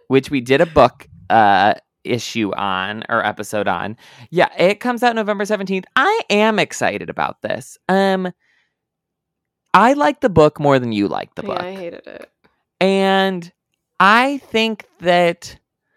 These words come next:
Speaker 1: the book has a lot of interesting stuff,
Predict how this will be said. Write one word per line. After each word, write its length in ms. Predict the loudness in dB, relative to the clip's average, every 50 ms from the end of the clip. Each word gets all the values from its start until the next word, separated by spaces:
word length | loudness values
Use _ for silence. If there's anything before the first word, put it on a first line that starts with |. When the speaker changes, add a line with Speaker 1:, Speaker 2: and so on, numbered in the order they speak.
| _ _ _ _ _ _ -16
Speaker 1:
the 180 | -4 -2 -2 -2
book 400 | 2 4 4 6 6 4 0 -6
has 280 | -10 -4 -2 -2 0 0
a 80 | -2
lot 480 | -4 -2 0 2 2 2 2 0 -2 -4 -4
of 180 | -4 -4 -4 -6
interesting 800 | -8 -6 -6 -6 -6 -6 -6 -6 -8 -8 -10 -10 -10 -10 -10 -10 -14
stuff, 680 | -16 -18 -20 -12 -4 0 2 2 2 0 -4 -10 -20